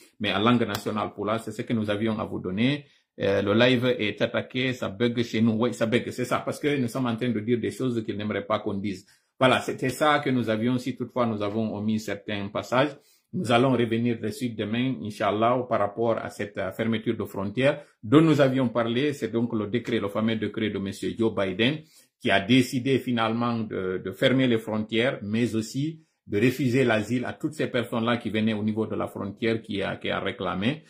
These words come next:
Ceux qui sont au niveau des États-Unis, il y a aussi des conséquences par rapport à ça, parce que le décret n'a pas été très explicite pour nous dire est-ce que c'est rétroactif ou bien ça concerne tout simplement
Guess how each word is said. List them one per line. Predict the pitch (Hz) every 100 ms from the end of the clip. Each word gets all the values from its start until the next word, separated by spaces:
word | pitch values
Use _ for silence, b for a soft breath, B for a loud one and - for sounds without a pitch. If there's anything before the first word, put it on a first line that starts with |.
| b _
Ceux | - 147
qui | 151
sont | - 135
au |
niveau | 110 107 127
des | 120 110 101
États-Unis, | 117 120 107 110 117
il | 101
y |
a | 104
aussi | 110 113 113
des | 104
conséquences | 110 107 98 107 104
par | -
rapport | 95 98 113 98
à |
ça, | 90 110 113
parce | 95 -
que | 113 127 143 B B _
le | 95 98
décret | 135 135 147 135 98
n'a | 110
pas | 107 127 113
été | 113 107 98
très | 131 117
explicite | 117 - 104 117 120
pour | 101 107
nous | 107 104
dire | 101 127 120
est-ce | 110
que | - 127
c'est | 110
rétroactif | 104 110 110 101 107 - 135 123
ou |
bien | 101 110
ça | 113 98
concerne | - 110 110 101
tout | 113
simplement | 120 113 101 104 104 131